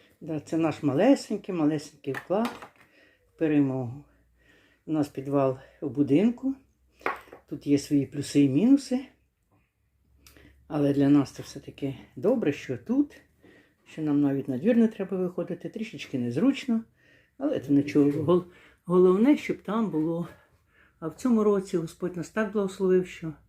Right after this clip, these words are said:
що в нас всього достатньо і є чим поділитись. Ось так, працюємо далі. А вам Божого захисту, Божого благословіння. Разом до перемоги.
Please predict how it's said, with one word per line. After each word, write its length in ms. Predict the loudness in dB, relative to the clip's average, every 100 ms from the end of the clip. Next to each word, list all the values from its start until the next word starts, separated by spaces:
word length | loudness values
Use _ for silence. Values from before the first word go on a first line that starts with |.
| _ _ _ _ _ _
що 160 | -8 -2
в 40 |
нас 160 | -2 -2
всього 420 | -4 -4 -4 -4 -10 _
достатньо 720 | -8 -6 -6 -6 -8 -8 -10 -10 _ _ _ _ _ -6
і 120 | -4
є 180 | -2 -4
чим 180 | -4 -6
поділитись. 760 | -4 -2 -2 -2 -6 -20 -20 _ _ _ _ _ _ _ _ _ _ _
Ось 200 | -4 0
так, 280 | 2 2 2
працюємо 500 | 0 6 8 8 6
далі. 460 | 2 2 0 -6 -8
А 100 | -4
вам 280 | 2 2 2 _ _ -4
Божого 560 | -2 0 0 0 -2
захисту, 680 | -2 -2 -2 -8 -10 -14 -16 -16 -20 -20 -8
Божого 320 | -2 0 2 2
благословіння. 920 | 4 2 0 -2 6 6 6 -2 -4 -10 _ _ -10
Разом 460 | -4 -2 -2 -4
до 120 | -6 -4
перемоги. 480 | -2 2 2 2